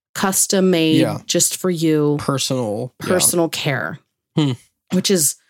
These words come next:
Speaker 1: priceless,
Speaker 2: Yeah.
Speaker 1: really.
Speaker 2: That's so cool. Wow.
Speaker 1: People in the community were so blessed by the Cernicks, but their brutal murder was absolutely devastating to the entire community. So there's actually a really great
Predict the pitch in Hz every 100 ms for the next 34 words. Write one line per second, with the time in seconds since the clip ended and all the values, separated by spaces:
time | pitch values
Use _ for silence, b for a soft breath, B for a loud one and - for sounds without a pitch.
0 | _ _ _ - 143 - - - - -
1 | 120 120 165 - - 185 147 120 - 104
2 | - 107 104 - 113 110 113 - 269 262
3 | 269 254 247 - 214 208 202 185 180 -
4 | 185 196 190 180 - 196 190 - 170 160
5 | 156 - 180 175 180 175 175 220 202 175
6 | 175 175 143 143 _ - 175 185 - 185
7 | 190 - 170 165 175 170 160 156 151 -
8 | 160 151 151 160 160 147 - 156 156 -
9 | - 151 143 - 139 - _ _ _ B
10 | B B 226 220 196 196 233 202 170 170
11 | 175 165 160